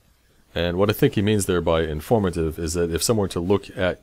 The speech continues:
the schema of your database, look at the design of the tables, it should be quite evident looking at any one table what its purpose is.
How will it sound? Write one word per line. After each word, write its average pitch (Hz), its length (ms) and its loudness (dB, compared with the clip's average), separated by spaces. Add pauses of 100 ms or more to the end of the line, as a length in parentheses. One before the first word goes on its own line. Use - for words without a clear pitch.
the 90 100 -2
schema 101 360 0
of 85 180 -2
your 82 100 -4
database, 82 580 -2
look 90 180 -4
at 87 140 -6
the 80 280 -2
design 85 420 -4
of 80 80 -8
the 80 60 -10
tables, 87 500 2 (400)
it 110 100 -2
should 107 140 -2
be 104 80 2
quite 120 280 4
evident 104 460 2
looking 98 340 0
at 87 200 -4
any 104 180 0
one 85 240 0
table 87 460 2 (360)
what 98 180 4
its 85 120 0
purpose - 420 -2
is. 71 260 -6